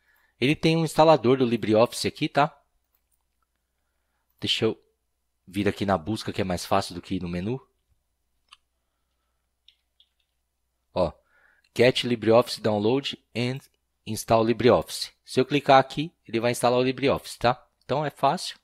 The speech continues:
Cliente de e-mail dele provavelmente é o Silfeed. Não, é o Klaus Mail, que eu gosto bastante, inclusive. Programa de chat eu não uso,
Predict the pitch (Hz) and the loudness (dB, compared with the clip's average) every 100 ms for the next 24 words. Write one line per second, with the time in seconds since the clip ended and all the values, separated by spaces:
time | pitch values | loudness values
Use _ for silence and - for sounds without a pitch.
0 | _ _ _ _ _ _ _ _ _ _ | _ _ _ _ _ _ _ _ _ _
1 | - _ _ _ _ _ _ - 127 127 | -20 _ _ _ _ _ _ 0 0 0
2 | 120 123 117 117 117 107 117 - 117 110 | 0 0 2 2 4 4 2 2 -2 0
3 | 113 110 113 - 110 - 120 107 - 123 | -4 -4 -4 -4 -4 -4 -4 -6 -6 -6
4 | 151 - _ _ _ _ _ - 110 98 | -6 -16 _ _ _ _ _ -2 2 2
5 | 95 - 113 117 92 101 127 147 _ _ | 0 2 2 2 -2 -4 -4 -6 _ _
6 | _ _ _ _ _ _ _ _ - 95 | _ _ _ _ _ _ _ _ -10 -4
7 | 104 - 104 95 98 104 - - 92 95 | -4 -2 -4 -4 -4 -6 -8 -12 -10 -8
8 | 120 160 _ _ _ _ _ _ _ _ | -10 -14 _ _ _ _ _ _ _ _
9 | _ _ _ _ _ _ _ _ _ _ | _ _ _ _ _ _ _ _ _ _
10 | - 135 147 151 - 143 147 156 147 131 | 0 2 2 0 2 2 2 0 -2 -2
11 | 143 151 107 | -2 -6 -10